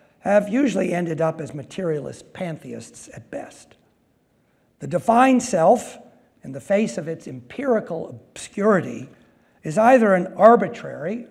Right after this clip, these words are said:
and often tyrannically arbitrary construction, or rationally Promethean, we might say, or it is simply gobbled up by something else, energy, matter, spirit. They are two sides of the same coin.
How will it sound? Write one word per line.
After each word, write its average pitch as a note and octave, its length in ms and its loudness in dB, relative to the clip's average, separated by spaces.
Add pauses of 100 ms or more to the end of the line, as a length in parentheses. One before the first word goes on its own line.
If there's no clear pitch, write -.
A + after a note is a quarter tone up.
(120)
and - 140 -20
often D3 420 -4
tyrannically F#3 920 -4 (240)
arbitrary C3 640 -10
construction, - 720 -14 (640)
or - 120 -16
rationally C#3 800 -8 (320)
Promethean, D#3+ 800 -8
we A#2 80 -16
might A2 240 -14
say, A2+ 420 -16 (720)
or B3 260 10
it A3+ 380 -2
is A3+ 160 0
simply G#3 300 -2
gobbled F3+ 500 6
up E3+ 280 0
by D3+ 100 -6
something B2 420 -12
else, - 380 -20 (180)
energy, D#3+ 540 -6
matter, - 480 -14
spirit. - 480 -20 (960)
They D#3+ 100 -4
are D#3 40 -2
two A3 200 -4
sides B2+ 440 -10
of - 60 -20
the D3+ 80 -20
same - 300 -20
coin. - 320 -20